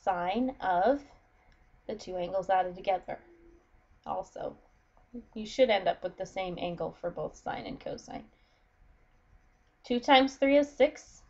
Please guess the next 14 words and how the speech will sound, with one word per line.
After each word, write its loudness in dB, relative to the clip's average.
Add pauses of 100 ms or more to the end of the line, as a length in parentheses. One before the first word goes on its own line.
(160)
and -6
then -4
we -8
have 0
the -2
cosine 0
of 6 (840)
twenty-four -4
plus 0
ninety-six -8
is -10
one -6 (120)
twenty -10 (2000)
degrees, -6